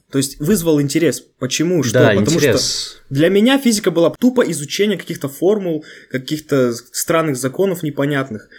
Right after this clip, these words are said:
Speaker 1: Там что-то где-то примерно, как у нас работает жизнь, я такой: «Ну, ну да, примерно понимаю, о чём».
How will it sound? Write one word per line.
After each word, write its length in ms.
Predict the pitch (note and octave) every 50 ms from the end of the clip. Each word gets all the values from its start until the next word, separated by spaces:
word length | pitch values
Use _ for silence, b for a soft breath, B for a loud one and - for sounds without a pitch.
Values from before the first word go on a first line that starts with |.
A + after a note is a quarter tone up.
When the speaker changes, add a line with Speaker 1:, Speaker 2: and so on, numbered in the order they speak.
| B B B
Speaker 1:
Там 180 | F#3+ G#3 G#3 G3+
что-то 320 | - - G#3 G3+ - E3+
где-то 300 | D#3 D3+ F3 F3 F3 C#3+
примерно, 360 | C3+ D3 D#3 E3 D#3 D3+ C#3+
как 180 | C3+ D3 C#3 -
у 20 | C#3+
нас 160 | C#3 C3+ -
работает 400 | C#3+ C#3 C#3 C#3 C3+ C#3+ C#3+ D3
жизнь, 260 | F3+ B3+ C#4 A3 G3+ D#3
я 80 | B2+
такой: 240 | B2+ C3+ B2+ - B2
«Ну, 180 | C3+ F#3 A3 G#3 -
ну 160 | E3 G#3 G#3
да, 380 | D3 B2 B2+ A#2+ A2 - - _ _ _ _ _ _ _ _ _ _
примерно 420 | C#3 C3+ C3 C#3+ D#3 E3 D#3+ D3
понимаю, 460 | C3+ C#3 C3+ C#3 C#3+ C#3+ C#3 B2 A#2
о 40 | A2+
чём». 300 | - - - C3 A2 F#2+